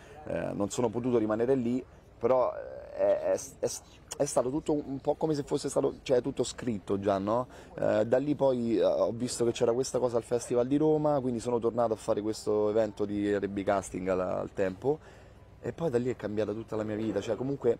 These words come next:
mi sono messo in gioco, l'America mi ha dato tanto e mi ha attivato, perché lì è, è tutto frenetico, tutta energia,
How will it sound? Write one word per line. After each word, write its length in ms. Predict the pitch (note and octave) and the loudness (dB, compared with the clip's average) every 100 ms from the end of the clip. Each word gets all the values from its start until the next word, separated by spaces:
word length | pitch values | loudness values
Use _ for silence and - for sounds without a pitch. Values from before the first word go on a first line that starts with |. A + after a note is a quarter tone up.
| - | -4
mi 100 | A2+ | -6
sono 140 | C3 | -2
messo 260 | B2+ A#2 - | 0 -2 -2
in 100 | G#2 | -4
gioco, 560 | G2+ G2+ F#2 F#2 F#2 F#2+ | 2 2 4 2 2 2
l'America 400 | G#2 B2 A#2 G2+ | 2 0 2 0
mi 80 | G2 | 0
ha 40 | |
dato 200 | G2+ G2+ | 0 0
tanto 340 | A#2+ B2 - | 0 -2 -4
e 20 | G2+ | -4
mi 160 | G2 | -2
ha 40 | F#2+ | -6
attivato, 800 | - G#2+ G2+ F2+ F2 F#2+ F#2 F2 - - - | -8 -6 -4 -4 -2 -2 -2 -6 -14 -20 -14
perché 240 | G#2 A2 | -8 -6
lì 160 | A2+ B2+ | 0 0
è, 80 | F#2+ - - - | 0 -12 -20 -16
è 260 | - G2 G2 | -10 -10 -10
tutto 300 | - A#2+ A#2 | -12 -10 -8
frenetico, 640 | G#2+ A2+ A2+ G#2+ G2 G#2 G2+ | -6 -6 -2 -2 0 0 -2
tutta 200 | A2+ A2+ | -2 -2
energia, 800 | G#2+ G2+ G2+ A2 G#2+ G#2 G2+ | -2 -4 -8 -2 2 2 2